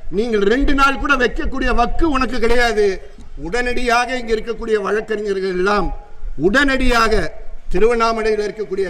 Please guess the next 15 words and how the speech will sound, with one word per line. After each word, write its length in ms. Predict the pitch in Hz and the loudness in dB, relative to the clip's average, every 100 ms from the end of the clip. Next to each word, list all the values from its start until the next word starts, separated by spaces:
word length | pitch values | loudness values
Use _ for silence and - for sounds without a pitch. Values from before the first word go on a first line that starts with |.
| 180 | -2
கண்ணனா 340 | 196 233 233 | -2 -4 -2
இருக்கட்டும், 500 | 220 196 - 196 170 - - - - 262 | -2 -2 -2 -4 -4 -10 -16 -14 -8 -6
செங்கத்துல 460 | 226 262 - 240 | 0 0 2 0
இருக்கக்கூடிய 480 | 226 226 202 214 214 202 180 - - - - - - - - - - - - - - | 2 0 0 2 2 2 0 -2 -6 -8 -12 -10 -10 -10 -10 -8 0 2 4 2 2
ஏழுமலையா 680 | 170 240 247 226 220 214 | 4 4 2 0 0 0
இருக்கட்டும், 480 | 208 190 190 196 185 175 - - | 0 -4 -4 -2 -2 -4 -4 -2
இல்ல 200 | 196 277 | 0 0
இந்த 160 | 262 254 | 0 0
பகுதிக்கு 560 | 233 285 302 294 285 | 2 0 0 0 -2
மதுரையிலிருந்து 640 | 247 220 285 294 294 302 269 | 0 0 2 0 0 -2 -2
வந்து 300 | 254 277 285 | -2 0 0
வேலை 260 | 262 - | 2 2
செஞ்ச 240 | 254 254 247 240 226 - - - | 0 -2 0 0 0 -2 -8 -6
கணேஷ்குமாரா 720 | 190 269 254 - 226 220 220 | -2 -2 -2 -4 -4 -2 -2
இருக்கட்டும் 480 | 202 196 190 180 | -4 -4 -2 -2